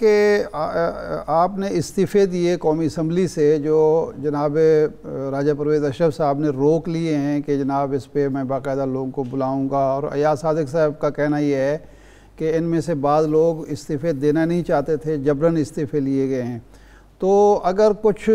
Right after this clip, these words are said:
इस्तीफ़े वो रोक लेते हैं, तो आपके पास क्या, अ, होगा इस तदारुक करने के लिए? इस तरह से मकसद उनका डिले करना है सारी सू-, सूरत हाल को।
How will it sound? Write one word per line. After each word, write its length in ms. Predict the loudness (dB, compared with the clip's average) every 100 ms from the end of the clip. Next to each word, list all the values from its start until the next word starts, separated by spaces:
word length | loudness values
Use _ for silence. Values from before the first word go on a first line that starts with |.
| 4 2 -2
इस्तीफ़े 420 | -6 -2 0 0
वो 160 | 0 2
रोक 300 | 4 4 4
लेते 300 | 2 2 2
हैं, 520 | 2 0 -4 -10 -20 -20 _ _
तो 300 | -2 0 0
आपके 440 | 0 0 0 0 -2
पास 420 | 0 2 0 -2
क्या, 600 | -6 -6 0 2 4 4
अ, 300 | 2 -2 -2
होगा 420 | 0 0 2 2 2
इस 200 | 0 -4 -2 -2 -6 -6 -2
तदारुक 420 | 2 2 2 0
करने 260 | -2 -2
के 100 | -2
लिए? 400 | -4 -2 0 0
इस 140 | -2 -2
तरह 140 | 0
से 140 | 0 -2
मकसद 300 | -2 0 0
उनका 400 | 0 0 0 0
डिले 360 | 2 4 4
करना 320 | 2 0 0
है 160 | -2 -2
सारी 280 | -4 -4 -4
सू-, 240 | -8 -12
सूरत 320 | -10 -10 -8
हाल 200 | -6 -6
को। 240 | -8 -14